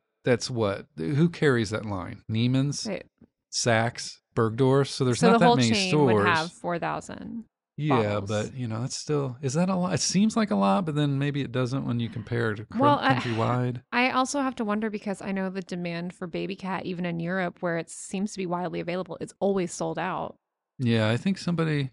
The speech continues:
Speaker 1: yeah, I would think that Neiman's.
Speaker 2: So I have to
Speaker 1: 'Cause you could
Speaker 2: wonder.
Speaker 1: split it between Neiman's and Bergdorf, so.
Speaker 2: Yeah, true.
Speaker 1: Um,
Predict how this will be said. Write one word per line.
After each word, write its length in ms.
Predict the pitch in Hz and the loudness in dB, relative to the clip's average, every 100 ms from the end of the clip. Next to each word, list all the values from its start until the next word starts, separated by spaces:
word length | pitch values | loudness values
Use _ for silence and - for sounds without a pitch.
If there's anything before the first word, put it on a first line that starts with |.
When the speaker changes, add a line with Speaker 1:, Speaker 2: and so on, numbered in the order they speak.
| - | 0
Speaker 1:
yeah, 220 | 123 113 | 2 4
I 80 | 110 | 4
would 180 | 139 131 | 2 2
think 260 | 135 120 - | -2 -2 -2
that 260 | 110 - 110 | -2 -2 -4
Neiman's. 400 | 104 101 - 101 | -2 -2 -2 0
Speaker 2:
So 100 | 190 | 0
I 100 | 190 | -2
have 180 | 190 180 | -4 -6
to 120 | 180 | -8
Speaker 1:
'Cause 300 | 170 175 117 | -4 -2 2
you 80 | 175 | 2
could 80 | 160 | 0
Speaker 2:
wonder. 120 | - | -2
Speaker 1:
split 240 | - 156 | 0 0
it 60 | 123 | 0
between 360 | 120 110 107 | -4 -2 0
Neiman's 360 | 104 104 101 90 | 2 2 0 -2
and 100 | 95 | -2
Bergdorf, 600 | 104 101 107 - - - | 0 0 -4 -12 -14 -14
so. 420 | - 107 98 98 - | -4 0 0 -2 -6
Speaker 2:
Yeah, 140 | 190 | -8
true. 440 | - - - 180 - _ _ _ | -8 -10 -10 -10 -14 _ _ _
Speaker 1:
Um, 640 | 120 113 107 107 104 101 | 2 4 6 4 0 -4